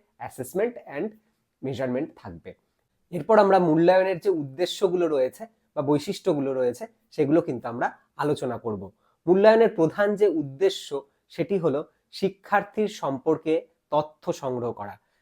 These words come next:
শিক্ষার্থীর সম্পর্কিত বিভিন্ন ইনফরমেশন বা ডেটাগুলো কালেক্ট করা হচ্ছে মূল্যায়নের প্রধান উদ্দেশ্য। মূল্যায়নের দ্বারা একজন শিক্ষক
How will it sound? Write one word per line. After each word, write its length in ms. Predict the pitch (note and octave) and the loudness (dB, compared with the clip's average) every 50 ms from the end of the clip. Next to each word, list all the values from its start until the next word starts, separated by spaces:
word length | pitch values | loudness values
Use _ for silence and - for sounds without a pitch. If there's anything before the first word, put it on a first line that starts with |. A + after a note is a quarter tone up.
| _ _ | _ _
শিক্ষার্থীর 840 | - - F3+ F3 - _ - G#3+ G3+ - - - - G3+ G3 F#3+ - _ _ _ _ _ | -6 -6 -6 -6 -6 _ -2 -2 -2 -2 -4 -4 0 0 0 0 -4 _ _ _ _ _
সম্পর্কিত 500 | _ - D3+ D3 C#3 D#3 E3+ D#3+ F#3 - | _ -4 -4 -4 0 -2 -2 -2 0 -2
বিভিন্ন 320 | E3+ D3 D3+ D3 E3 F3+ F3 - | 0 -2 0 0 0 -2 0 0
ইনফরমেশন 800 | D#3 D3+ C#3 - - F#3 F3 F3 F3 E3 - - F3 F3 D#3+ | 0 -2 -2 -2 0 0 0 0 0 -2 -2 -4 -4 -4 -2
বা 80 | D3+ D3 | -4 -6
ডেটাগুলো 580 | C#3 A#2+ B2 - - E3 D#3 C#3+ D3+ D3+ D#3 | -6 -6 -10 -2 -2 -2 -2 -2 -4 -4 -4
কালেক্ট 360 | D#3 - A#2+ A#2+ C#3 - _ - | -4 -6 -10 -12 -12 -14 _ -10
করা 220 | - C3+ B2+ A#2+ | -8 -6 -6 -6
হচ্ছে 320 | B2 B2 - - - C#3+ - _ _ _ _ - | -8 -10 -16 -10 -10 -10 -12 _ _ _ _ -4
মূল্যায়নের 520 | C3+ C#3+ C3+ C3+ C3+ C3 B2+ B2+ D#3+ G#3 - _ _ _ _ _ | -2 0 0 0 0 0 0 -2 -2 -4 -6 _ _ _ _ _
প্রধান 320 | - C#3+ C#3 A#2+ C#3+ D3 C#3+ | -2 -2 -2 0 -2 -2 -2
উদ্দেশ্য। 540 | C3+ B2 G#2+ G#2 B2 A2+ - - A#2 G2 _ _ _ _ _ - | -2 -4 -4 -6 -8 -8 -10 -12 -16 -16 _ _ _ _ _ -4
মূল্যায়নের 500 | C#3 D3+ D#3 D#3 E3 E3+ E3+ F3 F3 D#3+ | 0 2 6 6 6 6 6 4 2 4
দ্বারা 360 | D3 E3 E3 G3 G#3 G#3 - _ _ _ _ _ - - | 2 2 2 2 -2 -2 -8 _ _ _ _ _ -14 -10
একজন 280 | C3+ C3 A#2+ E3+ E3 | -10 -8 -4 -4 -4
শিক্ষক 560 | D#3 - - D3+ - _ - - A3 A3 - | -4 -6 -10 -12 -12 _ -6 -6 -6 -6 -6